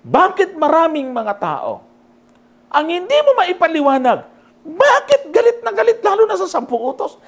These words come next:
Isa-isahin mo sampung utos. Abay, hindi rin naman nila masabing nilalabag nila ito.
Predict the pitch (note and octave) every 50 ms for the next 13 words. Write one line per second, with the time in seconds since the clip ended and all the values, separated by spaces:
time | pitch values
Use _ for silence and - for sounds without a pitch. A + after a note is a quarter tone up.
0 | _ _ - A#4 - C#5 C5 A4+ - A#4 F4+ F#4+ G4 D4+ D4+ D4 - C#4+ C4 -
1 | - A#3+ A3+ A3 G3+ F3+ - D#3+ C#3+ - - _ _ _ _ _ _ _ - D4+
2 | F4+ A4+ G#4 E4 D3+ - _ _ _ _ _ _ - G#4 A4+ G#4+ A4 A4 A4+ A4
3 | G#4+ G#4 C#4+ C#4+ C#4+ C#4 C4 C4 C4 B3+ C4 B3 - - A#3 G#3+ A3 A3 G3+ G#3
4 | - _ C#4+ D4 B3+ G3+ E3 D3 D3+ D#3 D#3+ D3+ D3 E3 F#3+ A3 B3 B3+ - C#4+
5 | - - -